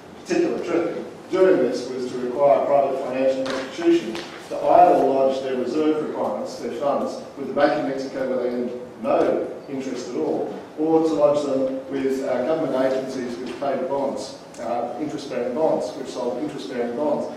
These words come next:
therefore pushing private capital into the public sector. Various strategies as well as state ownership were very important.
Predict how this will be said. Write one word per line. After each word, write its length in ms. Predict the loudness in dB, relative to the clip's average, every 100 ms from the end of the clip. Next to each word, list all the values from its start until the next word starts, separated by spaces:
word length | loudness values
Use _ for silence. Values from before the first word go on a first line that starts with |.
| -12 -8 2
therefore 480 | 8 8 8 4 2
pushing 360 | 2 2 2 2
private 340 | 6 6 4
capital 500 | 4 4 4 0 -4 -10 -12
into 160 | -8 -6
the 80 | -4
public 320 | -2 -2 -2
sector. 300 | -4 -4 -6 -10 -14 -18 -16 -14 -14 -6 2
Various 420 | 8 8 8 6
strategies 540 | 6 6 4 0 -4 -8 -6
as 140 | -2
well 160 | 2 2
as 120 | 2
state 200 | 4 6
ownership 480 | 6 6 2 -2 -8 -14 -12 -6
were 60 |
very 260 | 0 0 0
important. 420 | 0 -4 -6 -8